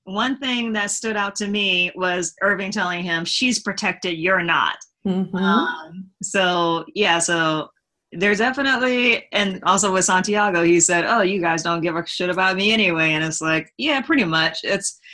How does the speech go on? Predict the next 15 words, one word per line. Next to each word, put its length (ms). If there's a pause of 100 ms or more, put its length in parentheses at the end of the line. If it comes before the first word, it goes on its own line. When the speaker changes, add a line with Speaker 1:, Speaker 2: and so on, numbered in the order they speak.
(240)
Speaker 1:
but 140
even 260
then, 640 (1500)
n-, 180 (280)
remembering 800
what 320
White 280
Rose 320
said 200
about 340
Elliot 580 (280)
in 180
the 340 (280)
premiere 400
episode, 680